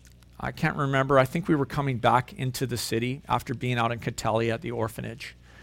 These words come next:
And we drove by this big monument in the heart of the city and where there's this park. And the driver said, "Do you know what that is? Do you know what that?" "No, I have no idea what that is."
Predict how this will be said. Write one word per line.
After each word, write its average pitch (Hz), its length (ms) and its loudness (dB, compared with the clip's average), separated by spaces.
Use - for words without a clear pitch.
And 147 120 4
we 165 100 8
drove 202 340 8
by 202 160 10
this 180 200 4
big 175 260 0
monument 143 600 2
in 127 80 -2
the 120 100 -4
heart 143 200 2
of 131 120 -6
the 131 60 -2
city 135 380 2
and 127 140 -2
where 127 100 -2
there's 127 220 -2
this - 140 -8
park. - 480 0
And 151 100 4
the 147 40 8
driver 180 280 6
said, 165 160 0
"Do 214 80 -2
you 240 40 0
know 269 60 2
what 262 140 4
that 233 180 6
is? 233 160 0
Do 196 100 -4
you 202 60 0
know 202 60 0
what 170 100 -4
that?" 123 140 -8
"No, 151 200 -8
I 101 100 -12
have 101 100 -12
no 123 120 -6
idea 131 260 -4
what 113 140 -6
that 104 260 -8
is." - 220 -10